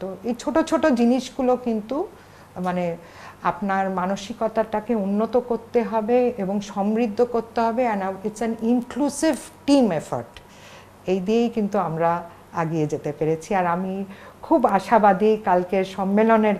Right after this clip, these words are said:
পর আপনাদের বিশেষজ্ঞদের কথা শুনে এবং আপনাদের, আহ, অনারেবল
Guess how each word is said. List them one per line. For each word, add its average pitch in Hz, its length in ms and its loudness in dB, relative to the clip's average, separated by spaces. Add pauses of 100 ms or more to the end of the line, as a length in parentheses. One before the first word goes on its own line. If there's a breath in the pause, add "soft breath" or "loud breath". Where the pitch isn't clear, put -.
পর 170 240 0 (320 loud breath)
আপনাদের 185 420 0
বিশেষজ্ঞদের 202 1300 -2 (100)
কথা 185 240 0
শুনে 196 420 -2
এবং 185 380 -2
আপনাদের, 180 580 -2 (480 loud breath)
আহ, 175 520 4
অনারেবল 196 760 2